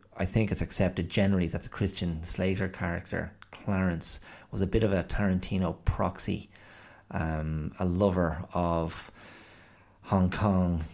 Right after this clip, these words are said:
kung fu movies and Elvis and all things cool, and with an encyclopedic kind of pop culture knowledge of everything that mattered.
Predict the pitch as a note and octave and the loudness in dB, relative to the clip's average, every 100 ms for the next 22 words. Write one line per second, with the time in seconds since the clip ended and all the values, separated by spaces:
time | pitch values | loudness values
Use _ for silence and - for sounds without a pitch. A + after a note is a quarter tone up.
0 | - - G2 F2 - G2+ F#2 F2+ F2 E2 | -14 -4 0 0 0 2 2 2 2 0
1 | E2+ E2 D#2+ E2 E2 E2 F2 - F#2+ F#2 | 0 0 0 0 -2 -2 -4 -4 0 2
2 | F#2 E2+ D#2 - - E2 E2 F2 G#2 F#2+ | 2 0 0 0 0 -2 -4 -4 -2 -2
3 | F2+ F#2+ F2 E2 - - G2 F2+ E2+ E2+ | 0 -2 -2 -4 -8 -4 0 0 0 -2
4 | D#2+ D#2+ - - - - - - - - | -2 -4 -6 -12 -18 -20 -20 -20 -20 -20
5 | _ - F2+ F#2 F2+ E2 - G2 F#2 - | _ -2 2 4 4 4 2 2 0 -6
6 | - - F#2+ F#2 D#2+ - - F2 E2 - | -6 -2 2 2 0 -4 -4 -4 -2 0
7 | G2 - - - F2+ F2 G2+ F2 - F#2 | 0 -4 -6 -2 0 0 -2 -2 -2 0
8 | F#2 F#2+ F#2 F#2 - - - - - - | 2 2 0 -4 -8 -10 -18 -20 -20 -20
9 | - - - - F#2+ F#2 F#2 F2 - F#2+ | -16 -8 -6 -2 0 0 0 0 0 2
10 | F#2 F#2+ F2 | 2 2 0